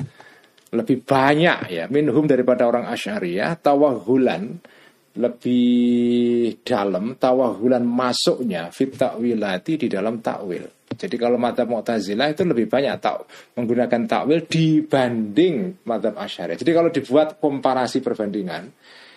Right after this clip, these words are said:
yang paling sedikit menggunakan takwil di antara mazhab-mazhab Sunni itu adalah, eh, kelompok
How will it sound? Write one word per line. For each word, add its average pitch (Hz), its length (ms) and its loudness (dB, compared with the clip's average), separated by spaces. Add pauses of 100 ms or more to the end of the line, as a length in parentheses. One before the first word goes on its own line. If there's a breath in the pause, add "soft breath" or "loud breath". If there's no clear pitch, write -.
(200 loud breath)
yang 143 240 -2
paling 151 320 2
sedikit 127 400 -2
menggunakan 123 560 -2
takwil 135 400 0
di 117 120 -2
antara 120 520 -2
mazhab-mazhab 110 800 -4
Sunni 95 480 -2 (720 loud breath)
itu 127 160 -4
adalah, 127 320 0 (800)
eh, 110 280 -4
kelompok 113 600 -2